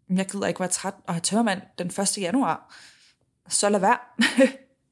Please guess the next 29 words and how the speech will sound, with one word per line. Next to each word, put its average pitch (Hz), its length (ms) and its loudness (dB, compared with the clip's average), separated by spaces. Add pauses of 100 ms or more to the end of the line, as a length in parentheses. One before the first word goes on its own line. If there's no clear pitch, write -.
Jeg 214 140 2
bliver 233 140 2
træt 185 340 -2
nok 190 180 0
af 180 180 2
bare 180 160 4
at 185 60 0
være 170 140 0
sent 196 380 0
oppe, 175 340 2
så 170 520 0 (140)
jeg 190 120 0
behøver 190 340 -2
ikke 185 160 -2
altid 190 260 -2
smide 180 400 -4
særlig 180 300 -2
meget 175 200 0
alkohol 175 500 -4
oven 175 380 -6
i 175 160 -4 (460)
hatten, 190 540 -2
og 180 120 0
også, 175 300 2
nu 185 60 2
er 180 40 4
jeg 175 100 4
også 165 240 0
meget, 165 420 0